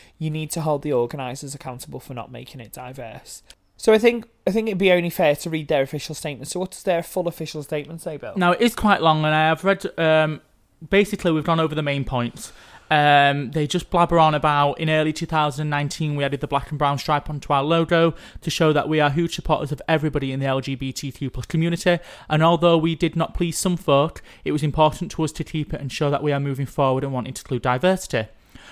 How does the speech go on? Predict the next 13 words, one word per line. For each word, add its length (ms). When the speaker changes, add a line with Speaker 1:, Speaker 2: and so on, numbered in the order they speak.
Speaker 2:
The 60
question 600
of 160
was 280
there 200
enough 160
diversity 560
in 80
the 80
lineup 360
to 100
raise 200
money? 340